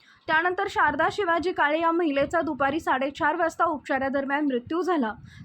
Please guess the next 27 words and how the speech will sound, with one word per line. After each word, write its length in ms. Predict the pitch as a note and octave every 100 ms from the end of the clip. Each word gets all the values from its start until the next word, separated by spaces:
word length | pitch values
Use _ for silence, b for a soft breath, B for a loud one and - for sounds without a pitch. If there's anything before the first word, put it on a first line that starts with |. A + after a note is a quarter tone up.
| -
सदर 240 | C4+ E4+
महिलेच्या 560 | F#4 G4 E4+ G4+ G#4 G4+
मृत्यू 340 | F4 E4+ G4
प्रकरणी 440 | G4 F4+ F4+ E4+ F4+
विश्रामबाग 500 | D4 D4 D#4+ E4 F4
पोलीस 420 | - D4+ D#4 -
ठाणे 220 | E4 D#4
या 120 | D4+
ठिकाणी 400 | C4+ E4+ C#4 C#4+
गाडी 300 | D#4 C4 B3
चालकाच्या 600 | D#4+ F#4+ E4 D4+ C#4+ D#4
विरोधात 440 | C#4 C4 B3+ C4 D4+ -
कलम 260 | B3+ B3 E4 B B -
दोनशे 340 | C#4 D4+ G4+
एक्क्याऐंशी, 480 | G4 F#4+ E4 E4+ F#4
एकशे 400 | F4 D4 - D#4+
सहा 280 | F4 D#4 D#4+ B3
एक, 200 | C#4+ D#4
एकशे 280 | C4 D#4+
पंचवीस 460 | D4 C#4+ C4 C#4+ D4+ B3+
बी, 160 | C#4
एकशे 320 | C#4+ B3+ D4
चौऱ्याऐंशी 560 | D4 D4 A#3+ B3+ D#4 F4+
प्रमाणे 420 | E4+ C#4+ C4 B3 A#3 B B B
विश्रामबाग 520 | C#4+ D#4+ F#4 G4+ G#4+
पोलीस 420 | G#4+ F4+ D#4 D#4+ -
ठाण्यात 260 | D#4+ D4+